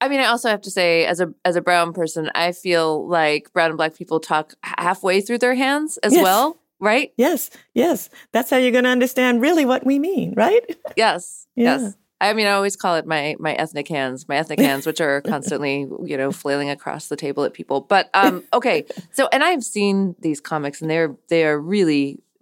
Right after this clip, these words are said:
Speaker 1: beautiful. One of the things that is so captivating about them is they are heads and hands,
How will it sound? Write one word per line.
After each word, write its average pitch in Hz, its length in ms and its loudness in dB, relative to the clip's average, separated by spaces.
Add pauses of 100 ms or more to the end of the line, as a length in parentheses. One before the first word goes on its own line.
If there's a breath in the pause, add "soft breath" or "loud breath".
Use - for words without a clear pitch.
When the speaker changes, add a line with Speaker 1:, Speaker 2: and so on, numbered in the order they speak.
(140)
Speaker 1:
beautiful. 208 600 2
One 208 220 0
of 208 80 -4
the 180 100 -4
things 156 520 0
that 147 220 -2
is 147 460 0 (300 soft breath)
so 185 160 0
captivating 170 560 -2
about 147 200 -2
them 156 160 -4
is 170 140 -4
they 190 220 0
are 170 400 0 (380)
heads 170 520 -2
and 170 180 0
hands, 170 760 -4